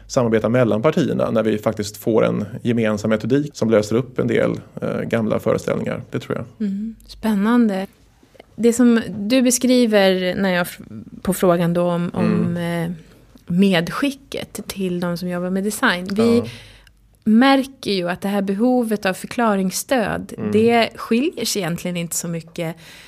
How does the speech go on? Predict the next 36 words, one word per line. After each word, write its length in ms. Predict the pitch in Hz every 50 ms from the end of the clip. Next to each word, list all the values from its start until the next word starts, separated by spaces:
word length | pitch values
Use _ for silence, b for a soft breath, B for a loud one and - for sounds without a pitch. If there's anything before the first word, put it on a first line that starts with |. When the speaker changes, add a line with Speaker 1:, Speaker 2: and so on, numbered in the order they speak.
| B B B B B _
Speaker 2:
eh, 440 | - 190 175 170 170 170 170 175 175 170
beroende 320 | 190 185 185 180 185 185
på 100 | 185 185
vilken 220 | 185 185 - 175 175
bransch 460 | 180 185 208 254 277 277 269 277 - -
man 260 | 208 196 190 185 190
är 380 | - - - - 185 170 170 170
i. 120 | 165 170
För 160 | 170 - - 208
det 120 | 220 226
är 40 | 220
så 120 | - -
där 240 | 196 185 175 170 170
att, 120 | 170 -
ja, 80 | 208 208
men 160 | 214 220 226
nu 340 | 247 277 285 294 285 285 269 -
har 80 | 262
jag 340 | 233 220 214 214 220 220 185 214 - _ _ _ _ -
s-, 180 | - - - _ _ _ _ _ _ _ _ _ _ - - _
nu 400 | - 208 226 233 226 233 220 214
vill 340 | 202 190 202 208 226 262 247
jag 140 | 208 180 185
jobba 280 | 202 214 196 196 240 240
så 120 | - 226
här, 300 | 170 - - 69 - 208 -
men 240 | 208 208 214 202 202
Speaker 1:
Mm. 120 | 202 202 202
Speaker 2:
min 220 | 208 202 196 202
organisation 840 | 202 208 214 214 208 208 202 - 208 - - 302 339 330 330 311 320 - B B B B B B B _
kanske 260 | - 190 175 - 185
inte 180 | 175 160 165 160
tillåter 580 | - - 196 190 180 170 170 180 - - 247
det. 80 | 233 254
Speaker 1:
Nej, 120 | 262 269
just 140 | 294 311 B